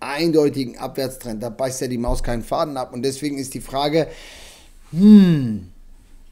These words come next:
wo kommen wieder richtig starke Widerstandszonen und wo könnte der dax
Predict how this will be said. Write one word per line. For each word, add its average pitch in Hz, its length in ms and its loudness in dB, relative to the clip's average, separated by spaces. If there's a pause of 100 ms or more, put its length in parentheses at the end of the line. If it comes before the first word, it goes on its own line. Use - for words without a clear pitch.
(420)
wo 135 480 4
kommen 160 400 0
wieder 139 220 -2
richtig 139 260 -10
starke 127 560 -6
Widerstandszonen 151 960 -4
und 123 240 -8
wo 165 200 4
könnte 175 340 -2
der 156 140 2
dax 147 500 -6